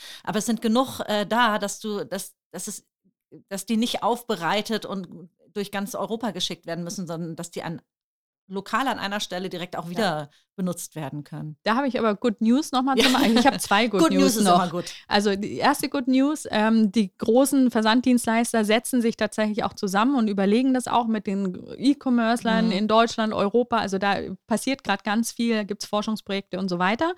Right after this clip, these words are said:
Speaker 2: Und die zweiten Good News, ähm, auch wenn ich jetzt vielleicht unglaubwürdig bin, weil ich einen Laden, äh, einen Online-Marktplatz quasi leite, aber das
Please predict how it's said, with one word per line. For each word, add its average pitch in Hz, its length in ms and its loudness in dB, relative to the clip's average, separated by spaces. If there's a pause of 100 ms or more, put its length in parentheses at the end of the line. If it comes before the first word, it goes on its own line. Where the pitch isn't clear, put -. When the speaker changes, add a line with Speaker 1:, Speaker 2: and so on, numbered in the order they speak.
(300)
Speaker 2:
Und 202 180 -4
die 208 80 -2
zweiten 339 440 0
Good 240 160 0
News, 220 420 0 (140)
ähm, 214 340 -2
auch 247 140 2
wenn 247 140 0
ich 269 100 -4
jetzt - 140 -4
vielleicht 220 180 0
unglaubwürdig 233 640 2
bin, 226 200 0
weil 202 160 2
ich 202 140 -2
einen 208 100 -2
Laden, 220 520 2
äh, - 200 -4
einen 208 140 0
Online-Marktplatz 233 1120 2
quasi 226 260 0
leite, 233 420 0
aber 214 180 -2
das 208 260 -8